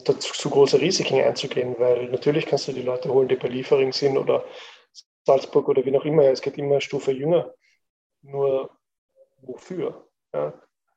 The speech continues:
Also, ob jetzt da wirklich ein, sicher für den Hannes Wolf mag es ganz gut sein und das ist ja, ist ja gut für die Zukunft.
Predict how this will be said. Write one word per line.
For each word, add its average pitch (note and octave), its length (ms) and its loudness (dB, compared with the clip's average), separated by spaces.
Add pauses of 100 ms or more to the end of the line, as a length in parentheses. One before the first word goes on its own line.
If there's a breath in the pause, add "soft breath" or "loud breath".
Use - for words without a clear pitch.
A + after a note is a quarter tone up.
(340)
Also, C#3 520 -2 (960)
ob - 120 -6
jetzt C#3+ 240 0
da C#3+ 80 -8
wirklich D3 260 0
ein, C#3+ 640 0 (360)
sicher D#3+ 220 -2
für D3 100 6
den C3 80 0
Hannes C3+ 280 2
Wolf C#3 240 4
mag C#3 160 4
es - 80 -10
ganz C3 180 0
gut G3 180 -6
sein C3+ 200 6
und B2 120 0
das B2+ 120 -6
ist - 140 -10
ja, C3+ 300 2
ist B2+ 120 -6
ja C3+ 80 0
gut D3 240 0
für D3 80 0
die C3+ 100 -4
Zukunft. E3 460 0